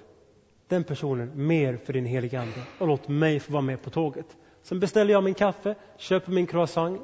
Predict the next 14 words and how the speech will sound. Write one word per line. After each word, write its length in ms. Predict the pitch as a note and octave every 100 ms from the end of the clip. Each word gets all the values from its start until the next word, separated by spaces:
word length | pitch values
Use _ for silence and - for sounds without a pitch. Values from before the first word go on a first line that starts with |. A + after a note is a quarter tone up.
| -
sätter 340 | F#3+ E3+ -
mig 100 | F3+
ner, 200 | E3+ F#3
talar 320 | - F#3+ E3
om 120 | E3 E3
tennis, 400 | F3 D#3+ E3+ -
talar 260 | F3 D#3
om 100 | D#3
fotboll, 460 | - F3 - D#3+ D#3
talar 240 | F3 D3
om 100 | C#3+
vad 160 | C3+ B2+
som 140 | C3
helst. 300 | B2 C#3+ -